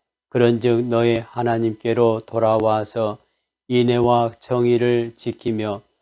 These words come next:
항상 너의 하나님을 바랄지니라.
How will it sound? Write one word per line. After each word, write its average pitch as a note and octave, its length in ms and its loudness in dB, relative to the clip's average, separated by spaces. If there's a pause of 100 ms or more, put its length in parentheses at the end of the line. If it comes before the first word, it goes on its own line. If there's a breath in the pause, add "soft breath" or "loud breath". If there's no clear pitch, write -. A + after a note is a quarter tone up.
(320)
항상 B2 640 0
너의 A#2 360 0
하나님을 A#2 840 -2
바랄지니라. G#2+ 960 -2